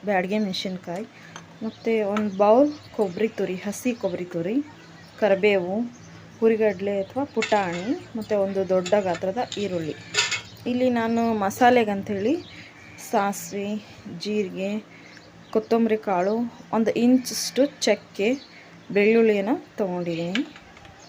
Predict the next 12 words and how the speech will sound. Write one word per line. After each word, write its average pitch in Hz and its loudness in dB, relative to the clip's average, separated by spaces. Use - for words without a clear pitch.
ಈಗ 208 -4
ಸ್ಟವ್ 240 6
ಮೇಲೆ 202 -2
ಹಂಚಿಟ್ಬಿಟ್ಟು 214 -2
ನಾವು 214 -4
ಕೊತ್ತಂಬರಿ 220 0
ಕಾಳು, 208 -4
ಸಾಸಿವೆ, 208 -4
ಜೀರಿಗೆಯನ್ನು 196 -2
ಚೆನ್ನಾಗಿ 202 -4
ಹುರ್ಕೋಬೇಕು 190 -8
ಫ್ರೆಂಡ್ಸ್. 226 -6